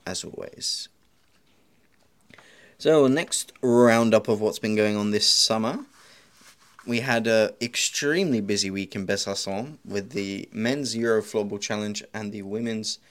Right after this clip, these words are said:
under nineteen World Floorball Championships qualifications for next year in Lahti. Uh,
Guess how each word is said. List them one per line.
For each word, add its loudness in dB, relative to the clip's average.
under -2
nineteen -6
World -2
Floorball -4
Championships -6
qualifications -6
for -4
next -8
year -2
in -6
Lahti. -4
Uh, -10